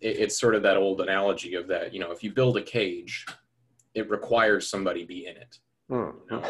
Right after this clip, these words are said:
Speaker 1: and once you have it,
Speaker 2: <laughs>
Speaker 1: you're not gonna get rid of it 'cause it's, it lends you too much power.
Speaker 2: It's a perfectly good cage.
Speaker 1: Yeah, it, well,
Speaker 2: We
Speaker 1: no,
Speaker 2: can't get rid
Speaker 1: really.
Speaker 2: of this. Yeah.
Speaker 1: You have to justify the existence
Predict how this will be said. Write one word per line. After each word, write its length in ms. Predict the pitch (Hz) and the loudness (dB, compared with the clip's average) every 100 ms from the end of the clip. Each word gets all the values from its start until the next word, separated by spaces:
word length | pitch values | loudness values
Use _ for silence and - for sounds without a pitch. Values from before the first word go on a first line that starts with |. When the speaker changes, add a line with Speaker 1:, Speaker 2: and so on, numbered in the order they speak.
| - | 2
Speaker 1:
and 140 | 214 | 2
once 280 | 110 123 - | 2 2 0
you 100 | 107 | -2
have 320 | 127 131 120 | 0 0 0
it, 300 | 90 - - - 185 | -4 -10 -10 -6 -6
Speaker 2:
<laughs> 220 | - - | -6 -8
Speaker 1:
you're 120 | 104 110 | -2 0
not 180 | 127 | 2
gonna 160 | 131 120 | 2 2
get 240 | 104 104 | 0 -2
rid 200 | 95 123 | 2 4
of 140 | 101 - | 4 0
it 260 | 80 - - - | -8 -10 -16 -10
'cause 200 | - 98 | -4 0
it's, 220 | 101 - | 0 0
it 220 | - 110 104 - - | -2 -2 -2 -2 2
lends 260 | 131 123 | 4 4
you 100 | 156 | 4
too 140 | - 120 | 2 0
much 220 | 101 - | -2 0
power. 440 | - 139 - - - | 0 0 -6 -10 -8
Speaker 2:
It's 120 | - | -6
a 40 | |
perfectly 480 | 151 156 151 151 165 | 2 4 4 4 2
good 280 | 139 190 190 | 4 2 2
cage. 500 | 254 262 165 - - 240 294 - | 2 2 0 -6 -12 -8 -8 0
Speaker 1:
Yeah, 180 | 175 196 | 4 6
it, 160 | 180 190 | 6 6
well, 160 | 196 | 6
Speaker 2:
We 60 | 185 | 6
Speaker 1:
no, 80 | 247 | 6
Speaker 2:
can't 120 | 233 | 6
get 40 | |
rid 140 | 160 302 | 6 6
Speaker 1:
really. 140 | - 104 | 4 0
Speaker 2:
of 80 | |
this. 260 | 104 - - _ | -4 -6 -10 _
Yeah. 300 | 151 143 98 - - | 2 4 4 -2 -4
Speaker 1:
You 100 | 139 | 2
have 200 | 156 160 | 2 2
to 80 | 147 | 0
justify 720 | 127 139 135 131 131 117 110 | 2 2 0 -4 0 0 0
the 140 | 104 | -2
existence 800 | 95 98 117 120 - - - - | -4 -2 -4 -4 -10 -16 -18 -18